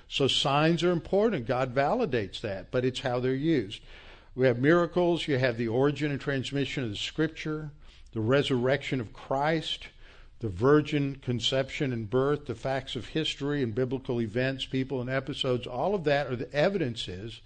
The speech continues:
of the truth of Christianity. Those evidences are our weapons. Just like a soldier. A soldier's got his, um, got his pistol. He's got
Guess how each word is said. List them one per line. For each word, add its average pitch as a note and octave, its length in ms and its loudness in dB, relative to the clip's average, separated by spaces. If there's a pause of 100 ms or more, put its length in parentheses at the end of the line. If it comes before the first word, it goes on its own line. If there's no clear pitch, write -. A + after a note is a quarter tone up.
(440)
of B2+ 180 2
the C3+ 80 2
truth E3+ 640 4
of C3 180 -6
Christianity. C#3+ 840 -2 (920)
Those D#3 420 6
evidences F3+ 640 2
are D3 220 2
our C#3 120 6
weapons. - 720 0 (460)
Just D3+ 200 2
like D#3+ 220 4
a C#3 80 2
soldier. C#3+ 500 0
A G2 80 -6
soldier's C#3+ 560 2
got B2+ 280 0
his, A#2+ 400 4
um, A2+ 320 0 (1040)
got B2+ 160 2
his G#2+ 140 -6
pistol. F#3 580 2 (1400)
He's C#3+ 160 2
got A#2+ 280 0